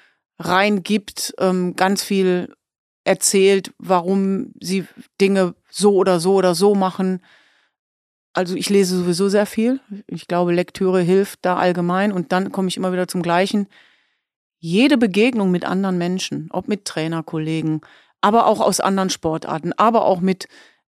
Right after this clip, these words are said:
überhaupt mit Menschen. Ähm, in den sechseinhalb Jahren, wo ich mit dem, mit dem Zug permanent in die Schweiz gependelt bin, habe ich so viele Menschen im Zug kennengelernt und wir sind ins Gespräch gekommen. Da war ein Pfarrer bei, da war ein, äh, jemand dabei, der im,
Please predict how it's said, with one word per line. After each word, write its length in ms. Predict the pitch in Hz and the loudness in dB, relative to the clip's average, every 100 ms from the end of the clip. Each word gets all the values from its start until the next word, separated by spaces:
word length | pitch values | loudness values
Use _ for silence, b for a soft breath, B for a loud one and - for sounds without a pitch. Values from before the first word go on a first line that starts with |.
| _ | _
überhaupt 380 | 220 208 247 - | 2 4 4 2
mit 120 | 233 | -2
Menschen. 600 | 170 165 160 - 147 160 - | 0 -2 -2 -2 -4 -6 -10
Ähm, 360 | - 185 185 - - - - _ _ _ _ - _ | -6 -4 -4 -8 -14 -18 -18 _ _ _ _ -20 _
in 220 | - 214 | -2 2
den 200 | 208 202 | 2 2
sechseinhalb 480 | 214 226 233 208 202 | 0 0 2 2 2
Jahren, 280 | 208 208 190 | 2 4 4
wo 100 | 202 | 2
ich 160 | 190 | 2
mit 220 | 202 190 | -2 -2
dem, 340 | 208 185 185 208 | -2 0 -2 -6
mit 140 | - 190 | -6 -2
dem 160 | 185 | -2
Zug 320 | - 233 233 | 0 2 0
permanent 420 | - 202 196 190 190 | 0 0 0 0 0
in 80 | |
die 80 | 180 | -2
Schweiz 320 | 170 196 202 | 0 0 0
gependelt 460 | - - 180 175 165 | -4 -6 -2 -2 -2
bin, 180 | 165 160 B B B B B _ | -2 -4 B B B B B _
habe 200 | 196 202 | -2 -2
ich 100 | 190 | 0
so 160 | 233 269 | 2 2
viele 260 | - 233 | 2 2
Menschen 380 | 196 240 320 220 | 4 4 2 0
im 140 | 180 | -2
Zug 240 | - - - | -4 -8 -4
kennengelernt 640 | 226 233 185 160 151 151 - | 0 0 0 -2 -2 -4 -6
und 140 | 175 | -2
wir 100 | 180 | 0
sind 180 | 190 202 | 0 0
ins 220 | - 180 | -4 -6
Gespräch 380 | 185 - 214 233 | -6 -4 -4 -4
gekommen. 300 | 214 180 165 | -6 -6 -4
Da 120 | 165 | -2
war 100 | 180 | -2
ein 80 | 180 | -4
Pfarrer 380 | - 233 233 190 | -2 -2 0 -2
bei, 260 | 160 160 151 B B B | 0 -2 -6 B B B
da 120 | 175 | -2
war 160 | 190 190 | 2 2
ein, 140 | 190 - _ - | 0 -4 _ -2
äh, 80 | 190 | 0
jemand 360 | 190 208 190 | 4 2 4
dabei, 360 | 190 175 196 208 | 0 2 4 4
der 260 | 190 185 - | 4 2 2
im, 220 | 190 | -2